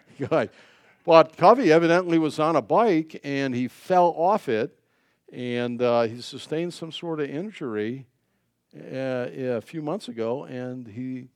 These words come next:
he succumbed, uh, this week, uh, and, and, uh, and died. I, I hope that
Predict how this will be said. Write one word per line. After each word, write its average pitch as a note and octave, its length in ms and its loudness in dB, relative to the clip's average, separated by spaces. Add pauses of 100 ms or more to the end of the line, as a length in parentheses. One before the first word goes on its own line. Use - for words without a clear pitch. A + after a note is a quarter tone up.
(340)
he A#2+ 140 -12
succumbed, C3+ 880 -8
uh, B2+ 140 -4
this B2+ 260 -8
week, F#3+ 360 -12 (800)
uh, A#2 280 -6
and, B2 220 -10
and, A#2 460 -14
uh, A#2 240 -8 (300)
and A2+ 120 -18
died. C#3 240 -6
I, A2+ 280 -4
I A2+ 120 -10
hope B2 300 -12
that A2 240 -6